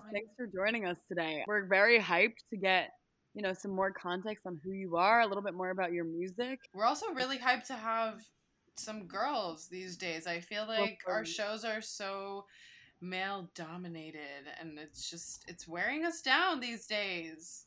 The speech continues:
Speaker 2: Yeah.
Speaker 1: We need girls.
Speaker 2: We
Speaker 1: We
Speaker 2: need
Speaker 1: need this
Speaker 2: girls.
Speaker 1: feminine energy. That's why we've got two, a twofer.
Speaker 2: <laughs> Twofer. Well, tell us, you guys. So, were you both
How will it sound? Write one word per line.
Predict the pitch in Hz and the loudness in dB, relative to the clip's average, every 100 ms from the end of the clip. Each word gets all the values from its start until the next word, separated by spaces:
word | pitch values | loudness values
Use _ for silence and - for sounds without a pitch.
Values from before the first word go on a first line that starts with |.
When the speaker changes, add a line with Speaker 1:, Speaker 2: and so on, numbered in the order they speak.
| _ - | _ -2
Speaker 2:
Yeah. | 185 165 | 0 0
Speaker 1:
We | 117 | -4
need | - | -8
girls. | 160 139 101 90 - - | -12 -10 -14 -16 -12 -6
Speaker 2:
We | 185 | -2
Speaker 1:
We | |
Speaker 2:
need | 175 | -2
Speaker 1:
need | 170 175 | -4 -4
this | 151 | -6
Speaker 2:
girls. | 147 | -4
Speaker 1:
feminine | 180 185 175 170 | -4 -4 -6 -4
energy. | 175 165 156 160 165 | -6 -6 -8 -10 -10
That's | 175 - | -10 -4
why | 180 | -4
we've | 175 156 | -6 -6
got | 170 160 - - | -4 -4 -8 -14
two, | - 220 202 165 156 - 202 | -10 -8 -8 -8 -10 -14 -16
a | |
twofer. | 196 262 269 147 - 185 _ | -10 -10 -8 -10 -10 -14 _
Speaker 2:
<laughs> | _ 131 | _ -12
Twofer. | 139 - 165 - - 185 _ _ - - - - - - - _ _ - | -8 -4 -4 -6 -10 -10 _ _ -14 -12 -10 -12 -12 -16 -20 _ _ -4
Well, | 220 233 208 - - | 4 4 4 -4 -4
tell | - 285 | 4 8
us, | 254 180 | 8 6
you | 175 | 2
guys. | 170 160 165 | 4 4 2
So, | 202 185 180 - _ _ _ | 4 4 2 -6 _ _ _
were | 220 | 6
you | 254 330 | 10 10
both | 208 196 202 | 10 6 6